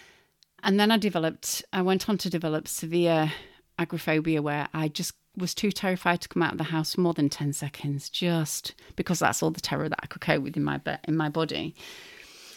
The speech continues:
So for me, it was a combination of, like, burnout. And also, I had so much unprocessed trauma in my system that I'd had since birth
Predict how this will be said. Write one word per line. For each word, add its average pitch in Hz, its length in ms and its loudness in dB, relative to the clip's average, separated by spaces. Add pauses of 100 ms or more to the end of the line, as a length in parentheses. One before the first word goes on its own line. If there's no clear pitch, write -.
So 196 200 0
for 208 120 -4
me, 226 160 2
it 220 80 0
was 190 120 -2
a 190 40 -4
combination 190 640 2
of, 170 200 4
like, - 320 -2
burnout. 170 720 4 (1120)
And 175 120 2
also, 170 680 2
I 185 120 2
had 156 300 2 (160)
so 214 200 -2
much 226 340 -2
unprocessed 196 1200 -2
trauma 160 640 0
in 165 200 2
my 151 240 2
system 147 840 0 (1500)
that 170 400 4 (440)
I'd 165 140 0
had 175 220 6
since - 340 2
birth 151 580 -2